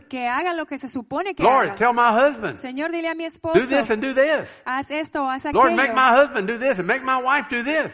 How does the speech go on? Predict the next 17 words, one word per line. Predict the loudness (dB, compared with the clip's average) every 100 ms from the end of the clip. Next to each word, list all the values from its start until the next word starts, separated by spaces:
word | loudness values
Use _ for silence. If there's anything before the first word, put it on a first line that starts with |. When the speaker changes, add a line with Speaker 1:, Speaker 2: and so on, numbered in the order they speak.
| -8
Speaker 1:
Haz | -8 -6
que | -6
mi | -6
esposo | -8 -4 -4 -4
o | -6
mi | -6
esposa | -6 -6 -4 -4
haga | -4 -4 -6
esto | -6 -6 -6
o |
aquello. | -6 -6 -6 -6 -10 _ -10
Speaker 2:
You | -6
think | -4 -2
he's | -4
gonna | -4 -2
do | -2
that? | -4 -10